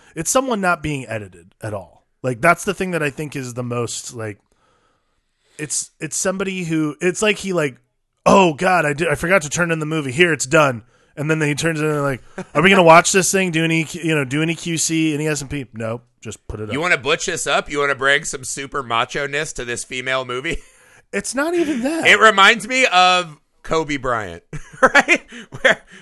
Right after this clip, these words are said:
Speaker 2: Kobe was this all-time great scorer. Like, some of the things he could do were insane. But he would get in these games where someone else was pushing him, right? Someone else was being great.
Speaker 1: Right.
Speaker 2: And so Kobe would be like,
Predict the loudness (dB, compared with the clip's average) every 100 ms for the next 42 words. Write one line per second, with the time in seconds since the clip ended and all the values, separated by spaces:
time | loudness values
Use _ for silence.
0 | -8 -2 0 0 0 0 -2 -4 0 0
1 | 0 0 0 -2 -4 -4 -4 _ -14 -8
2 | -6 -4 -6 -8 -8 -6 -4 -4 -4 -6
3 | -4 -10 -10 -10 -8 -8 -6 -6 -6 -10
4 | -10 -12 -10 -10 -12 -20 _ _ _ _
5 | _ -4 -2 -2 -4 0 0 0 -6 -10
6 | -8 -4 -2 -4 -8 -8 -8 -8 -8 -2
7 | 2 2 0 -10 -6 -6 -6 -10 -12 -8
8 | -6 -6 -8 -2 0 0 -4 -14 -10 -10
9 | -10 -10 -10 -10 -14 -12 -14 -16 _ _
10 | _ _ _ -8 -6 -4 -4 2 0 0
11 | -6 -4 -4 -4 -6